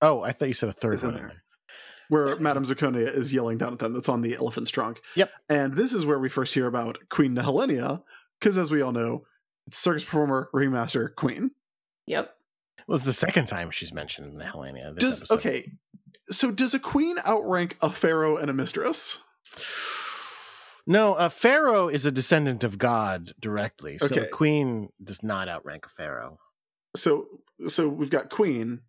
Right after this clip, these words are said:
Speaker 2: Pri-, queen outranks prince.
Speaker 1: For sure.
Speaker 3: Mm-hmm.
Speaker 2: Okay, so prince, queen, mistress, or prince, mistress, queen, or mistress, prince, queen?
Speaker 1: M-, a mistress is not a title that should, that has any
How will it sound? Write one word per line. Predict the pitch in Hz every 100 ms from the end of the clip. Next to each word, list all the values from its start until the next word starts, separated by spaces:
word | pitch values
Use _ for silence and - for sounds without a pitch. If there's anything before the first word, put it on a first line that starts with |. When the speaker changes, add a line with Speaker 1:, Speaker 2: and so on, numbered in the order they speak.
| _ _
Speaker 2:
Pri-, | - 247 - 190
queen | - 269
outranks | 311 233 208
prince. | - - - - 147 - - - _ _ -
Speaker 1:
For | 147
sure. | - -
Speaker 3:
Mm-hmm. | 247 226 220 233 - _ _ -
Speaker 2:
Okay, | - -
so | 151
prince, | 147 - 202 208 -
queen, | - - 156 135 127 120 151 _ _ _
mistress, | 170 160 175 - 294 349 -
or | - 185 160
prince, | - 196 175 180
mistress, | 151 - -
queen, | - - 117 - -
or | 151
mistress, | 143 151 - 254
prince, | - 120 -
queen? | - - 311 - _ -
Speaker 1:
M-, | - -
a |
mistress | 196 269 - 277 190
is | 147
not | 147 180 165
a | 156
title | - 143 127 107 110
that | 113 -
should, | - 120 95 _ -
that | 120 104
has | 123 117
any | 131 113 101 101